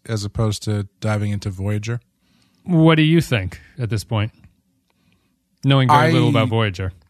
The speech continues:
Speaker 1: Knowing what I know about Voyager, I'm glad we did Enterprise because
Speaker 2: Yeah.
Speaker 1: Voyager just seemed kinda like more of the same to me.
Speaker 2: Mm-hmm.
Speaker 1: Uh, whereas this one is, at least has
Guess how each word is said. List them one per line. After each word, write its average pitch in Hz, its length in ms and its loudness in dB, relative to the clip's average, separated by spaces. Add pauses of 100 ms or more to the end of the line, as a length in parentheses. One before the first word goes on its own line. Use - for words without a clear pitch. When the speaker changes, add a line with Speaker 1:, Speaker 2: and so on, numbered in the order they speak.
(1200)
Speaker 1:
Knowing 180 400 2
what 190 160 2
I 175 120 2
know 143 320 0
about 120 340 -2
Voyager, 110 460 -4
I'm 107 100 -4
glad 104 360 -2
we 98 100 -6
did 95 180 -4
Enterprise 82 560 -6
because 101 280 -6
Speaker 2:
Yeah. 101 80 2 (100)
Speaker 1:
Voyager 117 680 -2 (520)
just - 280 -4
seemed 120 360 -4
kinda 117 240 -2
like 104 240 -4
more 107 160 -2
of 101 80 -2
the 95 60 -4
same 98 420 -4
to 90 140 -8
me. 85 340 -4
Speaker 2:
Mm-hmm. 123 220 2 (360)
Speaker 1:
Uh, 98 120 -4
whereas 101 280 -4
this 117 220 -2
one 107 260 -4
is, 98 520 -6
at 101 80 -14
least 107 240 -6
has 98 500 -6